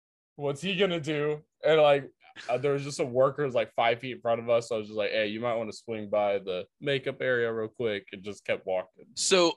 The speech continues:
Speaker 2: the first time I realized I was a dad, I was thirty in Alabama.
Speaker 1: Yeah.
Speaker 2: You're twenty-one. How does this feel?
Speaker 1: <laughs> I think I'm okay with it.
Speaker 2: And the weird thing is, it was the same time, like,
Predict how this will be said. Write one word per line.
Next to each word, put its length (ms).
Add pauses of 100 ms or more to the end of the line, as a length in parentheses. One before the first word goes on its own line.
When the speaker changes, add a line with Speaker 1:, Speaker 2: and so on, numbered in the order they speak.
Speaker 2:
the 140
first 400
time 300
I 120
realized 640
I 140
was 160
a 80
dad, 340 (1120)
I 60
was 180
thirty 560
in 80
Alabama. 560 (1000)
Speaker 1:
Yeah. 240
Speaker 2:
You're 160
twenty-one. 680 (180)
How 100
does 120
this 140
feel? 220 (680)
Speaker 1:
<laughs> 180
I 140
think 200
I'm 140
okay 280
with 120
it. 160
Speaker 2:
And 140
the 60
weird 280
thing 200
is, 280 (100)
it 160
was 200
the 120
same 380
time, 340 (140)
like, 260